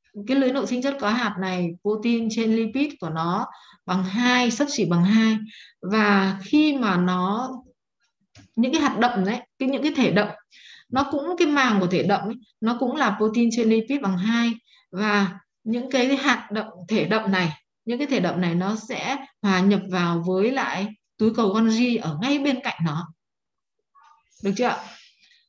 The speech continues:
Túi cầu Golgi ở ngay bên cạnh nó ấy, thì nó sẽ, ờ, tôi nói như này các em có hình dung ra được không ạ?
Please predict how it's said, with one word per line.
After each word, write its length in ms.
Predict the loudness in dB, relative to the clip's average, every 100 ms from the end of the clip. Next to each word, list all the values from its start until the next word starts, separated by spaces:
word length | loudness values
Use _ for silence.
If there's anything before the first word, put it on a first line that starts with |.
| _
Túi 300 | 2 4 4 4
cầu 200 | 4 4
Golgi 480 | 2 0 2 2 0
ở 100 | -2
ngay 180 | -4
bên 200 | -4 -4
cạnh 140 | -6 -4
nó 240 | -2 0 -2
ấy, 240 | -4 -8
thì 460 | -4 -2 0 0 2
nó 380 | 2 2 0 -2
sẽ, 380 | -6 -4 -4 -4 -10 _ _ _ _ _ _ _ _ _ _ _ _ _ _ _ _ _ _ _
ờ, 600 | -10 -6 -4 0 0 2 0 -2 _ _ -10 2
tôi 100 | 4
nói 220 | 4 2
như 100 | 2
này 120 | 2 2
các 60 |
em 220 | 2 0
có 80 | 2
hình 220 | 4 4
dung 180 | 4 2
ra 80 | 2
được 160 | 2 2
không 160 | 0
ạ? 140 | -2